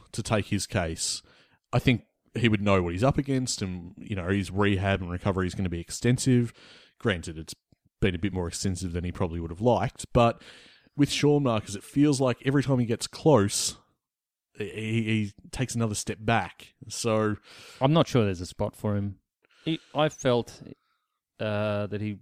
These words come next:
Speaker 2: possibly wasn't deserving of his spot on the list at the end of last year, and that he was used as
Speaker 1: Hmm.
Speaker 2: insurance.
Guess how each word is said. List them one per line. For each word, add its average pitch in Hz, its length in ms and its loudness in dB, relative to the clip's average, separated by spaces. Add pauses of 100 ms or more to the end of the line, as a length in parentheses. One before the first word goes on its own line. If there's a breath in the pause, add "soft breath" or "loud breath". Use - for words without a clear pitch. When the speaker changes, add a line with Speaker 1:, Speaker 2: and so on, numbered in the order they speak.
(140)
Speaker 2:
possibly 120 520 -4
wasn't 117 340 -2
deserving 120 460 0
of 113 80 -2
his 110 120 -2
spot 123 360 -2
on 117 120 -4
the 113 80 -4
list - 380 -6 (160)
at 117 80 -8
the 120 100 -6
end 120 100 -2
of 113 100 -6
last 120 300 -4
year, 147 220 -4 (100)
and 104 140 -4
that 101 80 -2
he 101 100 0
was 98 140 -4
used 107 240 -2
as 98 120 -4
Speaker 1:
Hmm. 101 60 -4
Speaker 2:
insurance. 90 520 -6